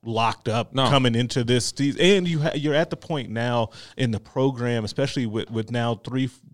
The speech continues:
Speaker 1: three full recruiting classes, um, where there's enough depth, or there should be, based on kind of
Speaker 2: Yeah.
Speaker 1: the recruiting rankings, um, that a guy should be nipping at your heels to take your spot.
Speaker 2: Sure, and the
Speaker 1: Like, and
Speaker 2: con-
Speaker 1: even a guy that you think, um, is going to be, like Cam Taylor-Britt.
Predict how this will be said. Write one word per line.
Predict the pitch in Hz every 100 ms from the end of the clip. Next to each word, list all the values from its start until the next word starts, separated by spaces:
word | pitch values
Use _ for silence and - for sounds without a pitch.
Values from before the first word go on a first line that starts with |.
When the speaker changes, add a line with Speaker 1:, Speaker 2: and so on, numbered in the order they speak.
| _
Speaker 1:
three | - 139 160
full | - 143
recruiting | 135 - 147 143
classes, | 143 139 127 135 - - - -
um, | - 110 98 95
where | 117 117 104 101 - _ _ _ _ - _ _ 135
there's | 147 180 143
enough | 113 123 135 104 98 -
depth, | 139 135 - -
or | 113
there | 110
should | 101 - 196 131
be, | 110 117
based | 120 107 - 131
on | 110 107 107 113 -
kind | 127 107
of | 104
Speaker 2:
Yeah. | 95 107
Speaker 1:
the | 107
recruiting | 107 147 143 113
rankings, | 123 139 127 104 95 - - - -
um, | 113 110
that | 107
a |
guy | 101 117 135
should | - 117
be | 110
nipping | 107 117 117
at | 110
your | 107
heels | 113 110
to | -
take | - 117 107
your | 87
spot. | - - 104 80 -
Speaker 2:
Sure, | - 165
and | 113
the | 117
Speaker 1:
Like, | 156
and | 175
Speaker 2:
con- |
Speaker 1:
even | 214 185
a |
guy | 147 143
that | 131 120
you | 143
think, | - 156 143 117 -
um, | 123 113 101 98 95 -
is | 127
going | - 131
to | 127
be, | 135
like | 135
Cam | - 170 160
Taylor-Britt. | 143 127 98 110